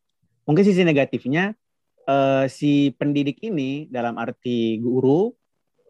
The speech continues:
eh, mereka itu kadang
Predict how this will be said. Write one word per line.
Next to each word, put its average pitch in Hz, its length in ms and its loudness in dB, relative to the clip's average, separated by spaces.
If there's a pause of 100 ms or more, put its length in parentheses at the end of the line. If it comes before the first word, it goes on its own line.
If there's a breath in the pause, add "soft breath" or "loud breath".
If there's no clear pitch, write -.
(120)
eh, 139 240 -2
mereka 160 400 -4
itu 254 400 -10 (400)
kadang 165 800 -6